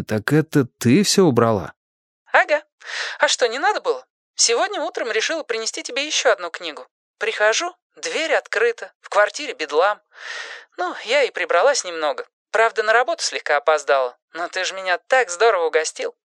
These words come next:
Speaker 2: Или все-таки зря?»
Speaker 1: «Что ты? Наоборот»,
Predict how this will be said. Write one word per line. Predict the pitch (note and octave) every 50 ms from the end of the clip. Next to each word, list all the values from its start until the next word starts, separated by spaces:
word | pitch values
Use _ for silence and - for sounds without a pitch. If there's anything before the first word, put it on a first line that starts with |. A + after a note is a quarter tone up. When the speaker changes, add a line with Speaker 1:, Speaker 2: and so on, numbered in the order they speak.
| _ _ _ _ _
Speaker 2:
Или | - A3 G#3+ A3+
все-таки | G#3+ - A#3+ A#3 - - B3
зря?» | A#3 A3+ B3+ A3 D3+ - - _ _ _ _ _ _ _ _ _ _ _ _
Speaker 1:
«Что | - - - - - - A#2+ A#2+ B2+ C3+ C3
ты? | - - F2+ D#2 - _ _ _ -
Наоборот», | A#2+ C3+ C#3 C3 B2+ A#2+ A2+ G#2 G#2 B2 D3+ C#3 - -